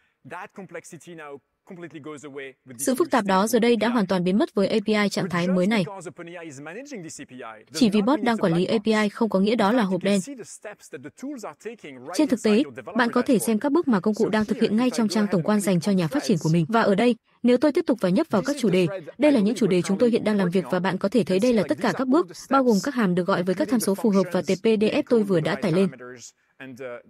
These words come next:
Speaker 1: the P D Fs I've just uploaded. But let's move on to a new capability that many of you have
Speaker 2: Nhưng
Speaker 1: been
Speaker 2: hãy chuyển
Speaker 1: requesting
Speaker 2: sang một
Speaker 1: for
Speaker 2: khả
Speaker 1: a
Speaker 2: năng
Speaker 1: while.
Speaker 2: mới mà nhiều người trong
Speaker 1: Code
Speaker 2: số các bạn đã
Speaker 1: interpreter
Speaker 2: yêu
Speaker 1: is
Speaker 2: cầu từ
Speaker 1: now
Speaker 2: lâu.
Speaker 1: available today in the A P I
Speaker 2: Trình thông
Speaker 1: as
Speaker 2: dịch
Speaker 1: well.
Speaker 2: mã hiện cũng có sẵn trong A P I.
Speaker 1: That gives the A I the ability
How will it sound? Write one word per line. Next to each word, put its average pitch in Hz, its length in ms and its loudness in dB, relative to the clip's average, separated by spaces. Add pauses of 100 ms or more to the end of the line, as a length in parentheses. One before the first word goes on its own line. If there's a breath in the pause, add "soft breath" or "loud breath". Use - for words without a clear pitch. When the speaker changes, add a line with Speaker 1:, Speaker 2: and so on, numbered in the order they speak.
(100)
Speaker 1:
the 120 40 -18
P 131 200 -20
D - 20 -16
Fs 127 460 -16
I've 120 140 -16
just 117 220 -20
uploaded. 117 300 -20 (1700 soft breath)
But 196 100 -10
let's 311 260 -16
move 262 200 -8
on 165 120 -16
to 160 140 -14
a 160 40 -12
new 190 260 -12
capability 208 520 -12
that 156 160 -14
many 208 400 -14
of 202 80 -10 (120)
you 214 60 -16
have 214 100 -12
Speaker 2:
Nhưng 311 120 4
Speaker 1:
been 285 60 -2
Speaker 2:
hãy 277 100 2
chuyển 262 180 2
Speaker 1:
requesting 170 40 0
Speaker 2:
sang 226 220 0
một 190 120 0
Speaker 1:
for - 40 -14
Speaker 2:
khả 196 80 2
Speaker 1:
a - 20 2
Speaker 2:
năng 208 180 2
Speaker 1:
while. 196 40 0
Speaker 2:
mới 196 140 4
mà 262 120 2
nhiều 190 180 4
người 175 160 4
trong 208 160 0
Speaker 1:
Code - 80 -2
Speaker 2:
số 190 80 2
các 277 160 -2
bạn 233 180 2
đã 180 80 0
Speaker 1:
interpreter - 60 -2
Speaker 2:
yêu 233 80 4
Speaker 1:
is - 60 -4
Speaker 2:
cầu 175 220 4
từ 175 60 2
Speaker 1:
now 160 60 4
Speaker 2:
lâu. 190 120 4
Speaker 1:
available 151 380 -8
today 156 320 -12 (140)
in 143 140 -12
the 131 80 -16
A 135 100 -14
P - 40 -20
I - 20 -14
Speaker 2:
Trình 262 160 2
thông 311 120 2
Speaker 1:
as 277 40 -2
Speaker 2:
dịch 269 100 0
Speaker 1:
well. 196 80 -2
Speaker 2:
mã 196 80 0
hiện 247 200 0
cũng 226 140 0
có 208 140 2
sẵn 269 180 -2
trong 240 180 0
A 202 180 0
P - 40 -12
I. 196 60 4
Speaker 1:
That 190 300 0 (100)
gives 240 240 -10
the 190 60 -10
A 196 400 -12
I 143 60 -10
the 139 160 -12
ability 180 260 -12